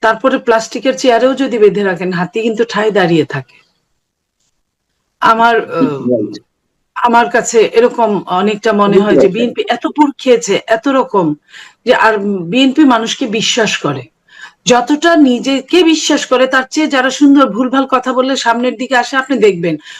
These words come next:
Speaker 1: অনেক ইউটিউবার আছে কিছুদিন আগ পর্যন্ত তারা বিএনপির সাথে ছিল, seriously,
Speaker 2: হুম, হুম, হুম।
Speaker 1: তারা
Speaker 2: হুম।
Speaker 1: বুদ্ধিদাতা হিসেবে ছিল এবং তারা সুন্দর সুন্দর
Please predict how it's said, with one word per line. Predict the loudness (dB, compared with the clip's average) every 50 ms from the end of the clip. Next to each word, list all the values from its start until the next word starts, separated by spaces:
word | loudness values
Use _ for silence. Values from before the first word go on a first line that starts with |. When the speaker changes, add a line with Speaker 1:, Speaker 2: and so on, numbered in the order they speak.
| -20 _ _
Speaker 1:
অনেক | 0 4 4 4 2 2
ইউটিউবার | -2 -2 -2 -2 -2 -2 0 2 2 2 2
আছে | 2 0 -2 -4 -12
কিছুদিন | -10 -10 -6 0 0 4 4 4 4
আগ | 4 2 0 -2 _
পর্যন্ত | -4 -2 -2 -2 -2 -2
তারা | -4 -2 0 0 0 0
বিএনপির | -2 -2 -2 -2 -2 -4 -6
সাথে | -6 -4 -4 -4 -2 -2 -4
ছিল, | 0 0 0 0 0 -4 -8 _ _ _ _ _ _
seriously, | 0 2 4 4 4 4 2 2 2 0 -2 -2 -2 -4 -4
Speaker 2:
হুম, | -8
হুম, | -10 -12
হুম। | -12 -14 -20 _ _ _
Speaker 1:
তারা | 0 2 2
Speaker 2:
হুম। | 2 2
Speaker 1:
বুদ্ধিদাতা | 0 2 4 4 4 4 4 0 2 0
হিসেবে | -2 -2 -4 -2 -2 -2 -2 -2
ছিল | -4 -2 -4 -4 -4 -6 -10 _ _ _ _ -20 -20 -20 -18 -6
এবং | -4 0 2 2 2
তারা | 4 2 2 2 0
সুন্দর | 2 4 4 4 4
সুন্দর | 4 6 6 6 4